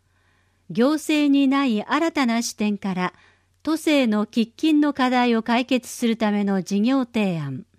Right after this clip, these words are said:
対象分野、子育て支援、高齢化対策、働き方改革、女性が輝く社会づくり、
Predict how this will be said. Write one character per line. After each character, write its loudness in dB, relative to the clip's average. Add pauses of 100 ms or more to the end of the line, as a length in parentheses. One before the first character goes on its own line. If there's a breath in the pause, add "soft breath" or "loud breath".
(920)
対 0
象 4
分 0
野、 -8 (840)
子 -4
育 2
て 2
支 -2
援、 -4 (540)
高 4
齢 2
化 -2
対 -2
策、 -10 (320)
働 0
き -20
方 2
改 0
革、 -12 (760)
女 2
性 2
が 2
輝 2
く -4
社 -2
会 0
づ -4
く -6
り、 -10